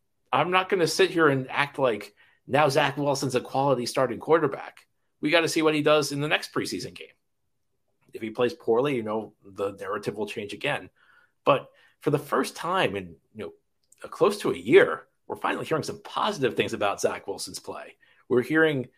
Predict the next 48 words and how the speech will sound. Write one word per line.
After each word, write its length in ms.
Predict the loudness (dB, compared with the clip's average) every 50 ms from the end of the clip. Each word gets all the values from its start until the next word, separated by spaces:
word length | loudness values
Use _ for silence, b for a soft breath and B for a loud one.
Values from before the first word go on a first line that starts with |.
| _ _ -12
some 200 | -2 -2 0 0
belief 420 | 0 -2 0 0 -2 -2 0 0
that 140 | -2 0 4
maybe 260 | 4 4 4 2 0
he's 140 | -2 -2 2
got 160 | 2 2 2
an 100 | 2 -2
ability 440 | -4 -2 0 0 0 0 -2 -4 -6
to 80 | -6 -10
turn 220 | -8 -8 -6 -6
this 140 | -6 -6 -4
around. 320 | 0 4 4 2 2 0
And 160 | -8 -6 2
look, 180 | 2 2 2 2
it's 260 | -6 -8 -8 -10 -14 _ -20 _ _ _ -10
n-, 160 | -8 -8 -8 -2 0
easier 300 | 0 0 2 0 -2 0
said 220 | 0 0 -2 -2
than 120 | -2 0
done. 260 | 4 4 4 2 0 -12 _ _ _ -10
I 80 | -10 -6
think 240 | -4 -4 -6 -4 -8
that 180 | -10 -12 -12 _ b b b b b b
a 40 | 8
lot 140 | 8 8
of 80 | 6 4
these 120 | -2 -4
preseason 440 | -4 0 0 0 0 0 -4 -4 -2
narratives 380 | -2 0 0 0 -2 -4 -8 -6
go 180 | -6 -6 -6
away, 220 | -6 -6 -6 -6 -8 -12 -18 _ _ _ _ _ _ -4
and 100 | 0 4
a 40 | 6
lot 120 | 6 4
of 60 | 4
people 200 | 0 -8 -8 -8
will 120 | -8 -8 -8
forget 380 | -8 -10 -2 0 0 0 2
what's 160 | -2 -2 -2 -2
happened 280 | -6 -6 -6 -8 -8
with 120 | -8 -8 -6
Zach 260 | -6 -8 -8 -8 -8
Wilson 440 | -8 -8 -8 -8 -10 -10 -12 -14 _ _ _ _ _ _ _ _ _ _ -8
this, 240 | -6 -6 -6 -6 -8 -2
in 180 | 0 0 2 2
this 180 | 0 -4 -4
game. 360 | -6 -10 -10 -10 -12 -16 -20 _ _ _ _ _ 4
But 300 | 4 4 4 2 -6